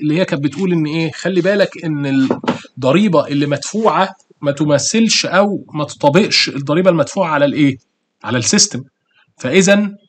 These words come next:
هنا أنا كنت معتقد إن التلات فترات، بس هو هنا شال هذه الرسالة، لأن أنا هنا كتبت، رجعت تاني للسدادات، لقيت إن إحنا مسددين فعلا تمانية وسبعين جنيه، إن إحنا مسددين فيه جنيه لينا، آه، أكتر، آه، من،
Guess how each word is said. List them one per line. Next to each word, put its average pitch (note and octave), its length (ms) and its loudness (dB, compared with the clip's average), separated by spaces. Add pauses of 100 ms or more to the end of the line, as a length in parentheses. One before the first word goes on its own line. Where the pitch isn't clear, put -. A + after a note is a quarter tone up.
(120)
هنا D#3+ 260 2
أنا D3+ 80 2
كنت - 160 -6
معتقد D#3+ 300 0
إن D3 100 2
التلات F3 380 2
فترات، C#3 360 2
بس D3 220 -4
هو D3+ 120 0
هنا E3 200 2
شال F#3 280 4
هذه D3+ 220 2
الرسالة، D3+ 440 2 (520)
لأن A#2 220 -2
أنا C#3+ 140 6
هنا D#3+ 440 2
كتبت، D#3+ 400 0
رجعت D3+ 320 2
تاني F3 220 0
للسدادات، B2 640 0
لقيت D#3 220 -2
إن D#3 100 -2
إحنا E3+ 200 -4
مسددين C3+ 440 -6
فعلا D#3+ 340 -4
تمانية D#3 380 -2
وسبعين C3 480 -4 (600)
جنيه، F3 320 2 (280)
إن B2 60 -4
إحنا D3 200 -2
مسددين C3+ 380 0
فيه D#3+ 240 -4
جنيه D#3+ 340 6 (160)
لينا، D3 400 2 (400)
آه، A2+ 300 -6
أكتر، - 420 0 (480)
آه، A2 180 -6
من، C3+ 340 0